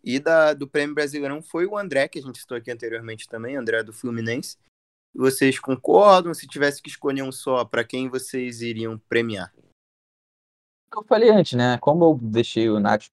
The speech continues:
Speaker 2: como meia, acho que o Zaratio como revelação. De novo,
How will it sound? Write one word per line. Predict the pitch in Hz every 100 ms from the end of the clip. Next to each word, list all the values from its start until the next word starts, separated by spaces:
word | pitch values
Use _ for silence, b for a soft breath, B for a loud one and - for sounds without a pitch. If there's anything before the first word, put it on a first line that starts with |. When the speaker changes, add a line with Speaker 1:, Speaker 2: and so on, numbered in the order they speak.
| _ _ _ _ _
Speaker 2:
como | 101 101
meia, | 98 101 110 113 107 _ _ -
acho | 95
que | -
o |
Zaratio | 107 113 107 110 -
como | - 110
revelação. | 113 107 107 104 - - 101 110 - _ _ _ _
De | 113 151
novo, | 185 160 120 -